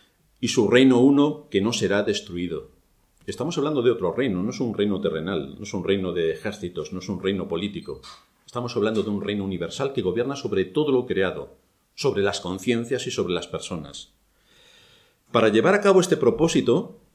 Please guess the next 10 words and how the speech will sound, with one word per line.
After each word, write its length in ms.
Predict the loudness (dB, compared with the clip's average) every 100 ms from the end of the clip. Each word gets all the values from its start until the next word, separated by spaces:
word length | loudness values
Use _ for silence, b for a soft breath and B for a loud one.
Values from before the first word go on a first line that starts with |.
| _ _ _ _ _ _ _ _ 6
antes 400 | 8 10 8 8
de 60 |
la 100 | 4
fundación 400 | 2 -2 0 2
del 140 | 4 6
mundo, 580 | 6 6 6 4 -4 -18 _ _ _ _ _
Dios 360 | 8 8 10 6
estableció 500 | 2 4 4 4 2
un 140 | 2
pacto. 500 | -2 -2 -8 -14 -14